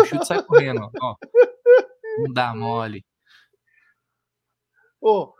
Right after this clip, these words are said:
Speaker 2: mas é
Speaker 1: Ah.
Speaker 2: legal, se você conseguir voltar um pouco, o
Speaker 1: Ah.
Speaker 2: Edmundo e o, e o Miller, eles vão os dois no soco, assim, ó.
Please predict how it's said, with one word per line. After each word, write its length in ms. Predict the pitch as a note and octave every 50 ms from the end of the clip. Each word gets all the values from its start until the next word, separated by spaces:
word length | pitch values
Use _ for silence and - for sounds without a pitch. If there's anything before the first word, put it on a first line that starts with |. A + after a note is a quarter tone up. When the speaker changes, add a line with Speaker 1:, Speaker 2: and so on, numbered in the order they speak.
| _ _ _ -
Speaker 2:
mas 200 | F#3 G3 F3+ G3+
é 40 | A3
Speaker 1:
Ah. 40 | A#3
Speaker 2:
legal, 560 | A3 G3 F3 F3 G3+ - G#3 E3+ C#3+ - _ -
se 160 | - F#3+ F#3
você 220 | F#3+ F#3 - A#3+
conseguir 360 | - B3 A#3 - F#3+ F3 G3
voltar 440 | F3 E3 F#3 F#3+ F3 D3+ - - G#3
um 140 | G3+ F3 C3+
pouco, 480 | - - G3 G#3 F#2+ - - A#2+ A2+ _ _ _ _ _ _ -
o 120 | D3+ D#3 E3+
Speaker 1:
Ah. 40 | F#3
Speaker 2:
Edmundo 840 | D#3+ D#3 F#3+ G3 - F3 F3+ G#3 A#3 B3 B3+ A#3+ G#3+ A#3 A3+ A3
e 100 | G#3 G#3
o, 460 | G3+ G3 F#3+ F3 E3+ E3 E3 D#3+ - -
e 100 | F3 E3
o 100 | D#3+ D3+
Miller, 500 | D3+ E3 G3 A3 A3 G3 E3 C3+ B2 A#2 _ _ _ _ _ _ _ -
eles 220 | D3 F3 F3+ D#3+
vão 140 | E3+ A3 A3+ G#3+
os 100 | D#3 C3
dois 240 | D#3 G#3+ A#3+ A#3
no 100 | G#3+ A#3+
soco, 400 | - - - G3 G3+ G3 - D#3+
assim, 240 | C3+ - - D3+ C#3+
ó. 120 | C3 A#2